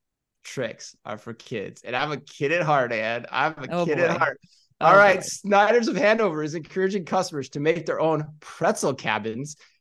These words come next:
Speaker 1: instead of gingerbread houses this year because, quote, "every holiday season, gingerbread people are forced to live in houses <laughs> made of themselves," end quote. <laughs> The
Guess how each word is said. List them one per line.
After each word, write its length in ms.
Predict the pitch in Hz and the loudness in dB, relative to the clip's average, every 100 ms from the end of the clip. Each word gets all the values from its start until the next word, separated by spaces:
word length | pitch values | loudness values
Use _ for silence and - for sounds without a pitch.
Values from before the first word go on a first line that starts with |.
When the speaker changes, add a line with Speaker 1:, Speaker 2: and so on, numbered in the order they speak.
| - | -14
Speaker 1:
instead 300 | 127 - 160 | -8 -2 0
of 180 | 151 123 | 0 -4
gingerbread 560 | 143 180 185 135 120 | -6 -2 -2 -2 -2
houses 360 | 113 110 - 107 | -2 -6 -8 -10
this 240 | 104 101 | -10 -10
year 200 | - 107 107 | -10 -10 -8
because, 380 | 131 160 156 | -6 -2 -2
quote, 380 | 151 175 147 - - | 0 0 2 0 -4
"every 300 | 170 202 269 - | -2 0 -2 -4
holiday 320 | - 202 214 208 | 0 2 2 -2
season, 520 | - 214 170 123 117 _ _ _ | -4 -8 -6 -8 -10 _ _ _
gingerbread 540 | - 165 196 202 208 196 | -6 -2 0 2 0 0
people 260 | - 208 160 | -6 -4 -2
are 120 | 135 | -2
forced 420 | - 156 185 - | -2 -2 -2 -4
to 100 | 175 | -6
live 400 | 147 151 165 156 | -4 -2 -2 -2
in 140 | 151 139 | -6 -10
houses 680 | - 185 170 - 156 139 - | 0 2 2 0 0 -2 -6
<laughs> 280 | 254 180 - | -6 -4 2
made 260 | 170 165 | 4 4
of 360 | 139 151 156 156 | 2 0 0 -4
themselves," 1000 | 170 180 156 - - 170 160 170 143 135 - 147 | -2 0 -2 -6 -2 2 4 4 0 -4 -10 -8
end 160 | 175 | -8
quote. 420 | - 165 151 147 - | -4 0 0 -2 -10
<laughs> 60 | - | -10
The 840 | 254 190 - 277 254 - 269 233 | -4 -4 0 0 0 -2 -2 -2